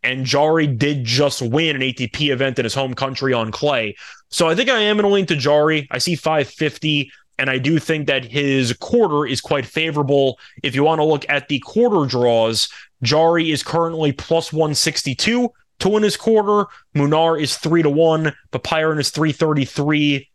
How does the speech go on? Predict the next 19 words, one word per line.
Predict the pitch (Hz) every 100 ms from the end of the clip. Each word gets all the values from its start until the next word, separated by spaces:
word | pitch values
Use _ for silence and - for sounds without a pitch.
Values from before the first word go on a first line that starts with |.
| -
Evans | 147 147 139
is | 127
three | - 147
seventy-five, | - 151 143 127 143 139 139 -
and | 135 131 131 127
Vavasori | 135 131 123 - 190 147 123 110 - -
is | 139 135
eleven | 139 135 127 117
to |
one. | 117 143 131 110 - - -
So | 165 156
Jarry | 196 240 233 233
is | 214
a | 196
pretty | - - 294 320 247
decent | 143 156 185 185 151
favorite, | - 156 160 185 156
has | 135 135 120
roughly, | 120 156 - 151 156 143 135